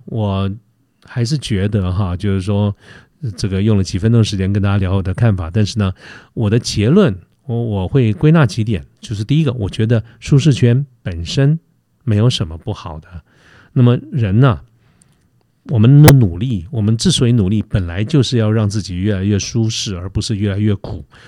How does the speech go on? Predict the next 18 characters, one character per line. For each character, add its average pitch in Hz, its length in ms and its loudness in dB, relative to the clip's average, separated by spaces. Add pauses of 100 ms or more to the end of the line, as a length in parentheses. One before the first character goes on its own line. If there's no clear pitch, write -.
所 - 120 -2
以 107 60 0
我 95 80 -4
不 - 160 4
觉 95 340 -4
得 98 280 -4 (180)
舒 165 240 2
适 143 160 2
圈 113 400 0 (520)
有 127 200 2
什 95 160 -2
么 85 100 -8
不 82 140 -6
对， 95 320 0 (540)
而 143 100 0
大 170 260 0
家 170 220 2
会， 139 300 2